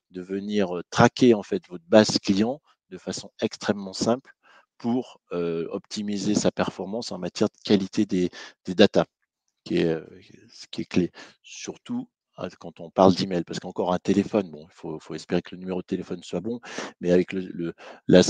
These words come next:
le, le média du téléphone, le gros avantage qu'il a, c'est que vous êtes vraiment là en,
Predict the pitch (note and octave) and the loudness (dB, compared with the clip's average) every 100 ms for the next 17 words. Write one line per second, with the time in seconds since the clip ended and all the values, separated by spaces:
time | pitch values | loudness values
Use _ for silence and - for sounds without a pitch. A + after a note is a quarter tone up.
0 | F#2 F2 E2 D#2+ F2+ G#2 G2 G#2+ G2 F2 | 2 -6 -8 -8 -2 0 8 8 8 4
1 | F#2 F2 - A2+ A2+ F2+ - G2+ F#2 F#2 | 4 6 6 2 2 -4 -4 -2 -2 -2
2 | - G2+ - - F#2+ G2 - - - F2+ | 2 2 2 6 8 8 4 -4 -8 -2
3 | F#2 - - G2+ G2+ G#2 G2+ F#2+ F2 | -2 -2 4 4 6 6 6 6 2